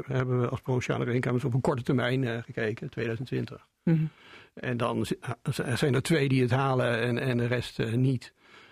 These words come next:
Speaker 1: Maar men-, de, de beweging is wel de kant op en dan, dan komt tweeduizend dertig en dan komt <laughs> tweeduizend veertig. En, en niet alleen vanwege het klimaat, maar op een gegeven moment is het gas op of op een gegeven moment is de olie op.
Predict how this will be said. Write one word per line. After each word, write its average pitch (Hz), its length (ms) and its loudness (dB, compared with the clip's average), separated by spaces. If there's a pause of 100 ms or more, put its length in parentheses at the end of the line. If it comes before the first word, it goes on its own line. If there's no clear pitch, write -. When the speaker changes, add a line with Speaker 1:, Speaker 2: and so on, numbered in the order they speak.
(220)
Speaker 1:
Maar 131 180 0
men-, 135 220 2
de, - 200 -2
de 160 100 0
beweging 160 460 4
is 139 80 4
wel 139 160 2
de 135 80 0
kant 160 300 2
op 156 200 0
en 185 140 4
dan, 131 160 0
dan 190 160 2
komt 120 200 0
tweeduizend 123 460 0
dertig 123 340 -4
en 156 60 -4
dan 131 100 -4
komt 120 160 -4 (300)
<laughs> - 180 -14
tweeduizend 120 540 2
veertig. 151 580 2 (320)
En, 156 160 2
en 202 120 4
niet 240 200 6
alleen 139 300 2
vanwege 127 420 2
het 127 120 -6
klimaat, 147 520 2
maar 156 100 0
op 165 80 2
een 160 60 0
gegeven 208 200 4
moment 127 200 2
is 120 60 2
het 139 100 -2
gas 170 260 2
op 202 220 2
of 147 180 0
op 147 60 2
een 135 100 -2
gegeven 151 200 -4
moment 131 180 0
is 127 100 -2
de - 120 -8
olie 175 320 4
op. 170 200 2